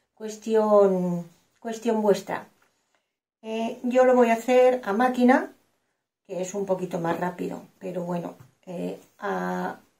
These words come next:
a festón a mano también queda muy bonito. Voy a la máquina y cuando haya terminado de,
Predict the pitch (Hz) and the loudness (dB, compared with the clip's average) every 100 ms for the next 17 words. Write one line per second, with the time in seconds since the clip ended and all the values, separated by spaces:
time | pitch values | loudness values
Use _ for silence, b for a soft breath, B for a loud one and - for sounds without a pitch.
0 | _ _ - 214 214 208 240 226 214 220 | _ _ -16 -8 -8 -4 0 0 2 2
1 | 226 226 185 180 170 175 160 175 170 160 | 2 0 0 0 -4 -4 -4 -4 -4 -4
2 | - - - - b b b b b 233 | -6 -8 -16 -18 b b b b b -6
3 | 220 208 185 196 247 262 294 339 392 B | 2 4 4 4 2 4 4 4 0 B
4 | B - 254 - 196 180 180 180 175 180 | B -16 -14 -4 -2 -2 -2 0 -2 -2
5 | 220 196 185 175 175 - 180 175 185 220 | -2 0 2 2 0 0 0 0 0 0
6 | 233 185 165 160 156 156 156 | 0 0 0 -2 -2 -4 -6